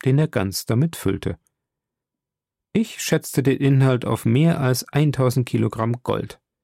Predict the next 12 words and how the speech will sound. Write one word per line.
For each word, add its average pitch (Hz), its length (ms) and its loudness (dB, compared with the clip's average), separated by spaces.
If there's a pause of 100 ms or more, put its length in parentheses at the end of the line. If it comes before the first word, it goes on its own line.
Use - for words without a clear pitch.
(520)
das - 200 -2
heißt 139 340 -2 (100)
fast - 340 -2
fünf - 420 -2
Millionen 104 560 0
Franc. - 320 -8 (2250)
Der 233 160 0
Koffer 127 560 0
wurde 131 320 2
wieder 123 200 0
fest - 280 -2
verschlossen 131 600 0